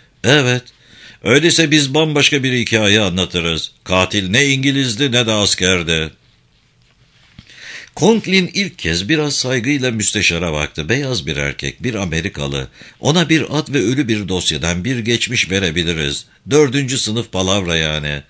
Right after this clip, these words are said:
Dünyaya garez olan bir psikopat buraya gelip saldırmış olabilir. Müsteşar yerinde kımıldandı.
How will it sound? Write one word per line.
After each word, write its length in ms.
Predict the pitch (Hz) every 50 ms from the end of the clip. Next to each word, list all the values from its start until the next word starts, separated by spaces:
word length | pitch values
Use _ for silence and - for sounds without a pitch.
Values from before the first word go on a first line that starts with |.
| _ - - - - - - - - - 80
Dünyaya 520 | 104 143 160 165 170 165 160 165 160 160
garez 440 | 151 120 131 135 135 156 160 120 90
olan 360 | 85 78 78 82 90 92 95
bir 180 | 98 143 143 -
psikopat 640 | - 120 - - 147 - 139 135 135 139 139 - 107
buraya 320 | 131 156 143 131 127 123
gelip 320 | 117 117 123 123 139 117
saldırmış 640 | - - 123 123 117 92 98 110 101 95 107 101 95
olabilir. 680 | 92 85 85 85 78 80 73 76 76 76 78 - - _ _ _ _ _ - - _ _ - - - - - -
Müsteşar 540 | 127 139 165 - - 175 165 - 170 165 156
yerinde 500 | 156 143 143 139 135 139 123 120 135 131
kımıldandı. 840 | - 117 113 107 98 87 80 85 80 78 76 73 73 73 73 71 -